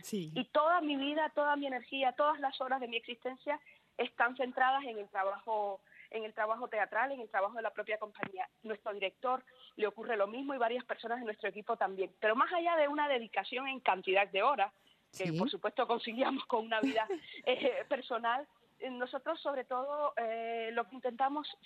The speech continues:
Speaker 2: siempre, siempre, siempre, por un respeto, eh, altísimo hacia el público que viene a vernos, es que cada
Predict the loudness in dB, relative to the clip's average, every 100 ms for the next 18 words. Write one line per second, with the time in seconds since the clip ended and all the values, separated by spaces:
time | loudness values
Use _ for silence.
0 | -4 -2 -2 -2 -4 -4 -10 -2 -2 0
1 | -2 -4 0 -2 0 0 2 0 0 -2
2 | 0 0 2 0 0 -20 _ _ _ _
3 | 4 4 2 0 -2 -10 -8 -6 -4 0
4 | 0 0 -2 -4 -2 -6 -4 -4 -2 -4
5 | -2 -2 -2 -4 -10 -6 -6 -6 -2 -2
6 | -2 -6 -6